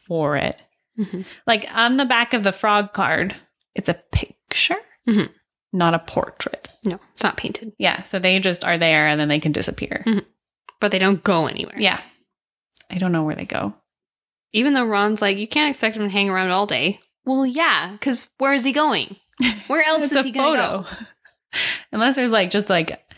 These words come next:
Speaker 1: a vast coffee room.
Speaker 2: It's like an, another dimension where just
Speaker 1: Yeah,
Speaker 2: all the
Speaker 1: all the
Speaker 2: Dumbledores from the ha-,
Speaker 1: <laughs>
Speaker 2: the Chocolate Frog card
Speaker 1: Hang out.
Speaker 2: coalesce.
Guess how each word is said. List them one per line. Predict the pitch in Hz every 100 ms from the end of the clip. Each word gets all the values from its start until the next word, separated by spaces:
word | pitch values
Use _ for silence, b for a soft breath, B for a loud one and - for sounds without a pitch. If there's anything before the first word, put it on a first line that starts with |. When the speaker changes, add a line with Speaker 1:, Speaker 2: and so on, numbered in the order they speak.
| B B
Speaker 1:
a | - 180
vast | 175 190 175 185 - - -
coffee | - 160 156 - 120
room. | - - - - _ _ _ _ _ - _ _
Speaker 2:
It's | -
like | 196
an, | -
another | 202 208 208 226
dimension | 208 175 196 175
where | 175
just | 208
Speaker 1:
Yeah, | 180
Speaker 2:
all | 196
the | 208 208
Speaker 1:
all | 175 185 196 165
the | 165
Speaker 2:
Dumbledores | 190 -
from | - 190 180 170 185 - B B 302 B -
the | 202
ha-, | 277 330 311
Speaker 1:
<laughs> | -
Speaker 2:
the | 208
Chocolate | 208 208 202
Frog | 202 180
card | - 175 170 196 - _
Speaker 1:
Hang | 226 202
out. | 165 247 415
Speaker 2:
coalesce. | 214 185 170 185 233 - -